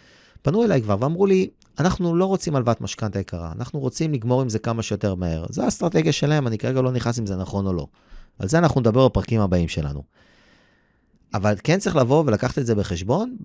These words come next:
בכל התכנון שלנו, אה, בתמהיל המשכנתה, ולכן חשוב לבוא ולכתוב כמה יש לנו היום, כמה מפקידים כל חודש, ואפילו לכתוב מה הצפי שלנו ביום שהיא תהיה נזילה בעוד שלוש, ארבע, חמש שנים. לכן חשוב לכתוב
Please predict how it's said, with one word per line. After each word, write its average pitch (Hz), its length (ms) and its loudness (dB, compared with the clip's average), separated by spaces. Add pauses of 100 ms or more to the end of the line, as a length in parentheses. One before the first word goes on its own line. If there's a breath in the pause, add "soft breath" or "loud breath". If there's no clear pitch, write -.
בכל 120 380 -2
התכנון 170 420 -4
שלנו, 147 800 -2 (100)
אה, 104 800 0
בתמהיל 104 360 -2
המשכנתה, 143 540 -2
ולכן 98 300 -2
חשוב 147 320 0
לבוא 135 200 2
ולכתוב 147 560 2 (640 soft breath)
כמה 123 200 4
יש 113 140 0
לנו 92 160 2
היום, 151 260 6
כמה 120 220 0
מפקידים 104 280 0
כל 90 120 0
חודש, 160 420 2
ואפילו 226 520 4
לכתוב 190 560 6 (240)
מה 165 260 2
הצפי 151 420 -2
שלנו 151 580 -2 (760 soft breath)
ביום 113 300 -2
שהיא 156 160 -6
תהיה 135 160 -2
נזילה 123 400 0
בעוד 117 280 0
שלוש, 117 400 0
ארבע, 113 240 0
חמש 104 320 -2
שנים. 92 240 -2 (180)
לכן 196 220 -4
חשוב 180 280 -4
לכתוב 170 400 0